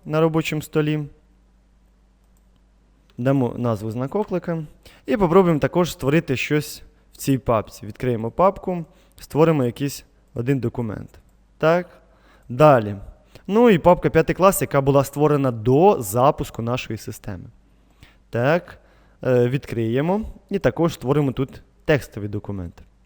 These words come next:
Є. Так, отже, давайте поекспериментуємо також з самої операційної системи.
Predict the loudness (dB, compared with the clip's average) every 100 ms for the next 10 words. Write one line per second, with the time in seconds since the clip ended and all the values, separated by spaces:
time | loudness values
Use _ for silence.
0 | _ _ _ _ -6 -4 -4 -8 _ _
1 | _ _ _ _ _ _ _ _ _ 6
2 | 6 6 4 6 6 2 -4 -8 -12 0
3 | 4 4 4 4 2 0 0 2 2 2
4 | 0 0 0 -2 -10 -14 -20 -16 -10 -6
5 | -2 0 0 -2 -4 -4 -6 -10 -12 -10
6 | -10